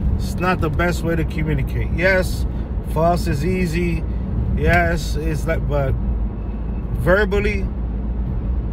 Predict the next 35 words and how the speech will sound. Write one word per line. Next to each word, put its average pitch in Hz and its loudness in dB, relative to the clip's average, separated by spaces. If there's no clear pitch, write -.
uh, 143 2
it's 143 0
better. 185 4
Do 165 4
it 165 2
in 156 4
a 139 4
voicemail 180 4
where 135 2
they 156 2
could, 147 -2
where 135 2
you 160 2
can 175 0
hear 180 2
the 160 2
energy 180 2
of, 143 2
of 139 4
the 131 2
person, 185 4
and 139 0
they 185 2
can - 2
hear 175 2
yours. 175 2
Even 214 0
though 214 4
you 180 0
could 185 4
feel 240 0
the 208 0
energy 202 2
too 226 -2
texting, - -2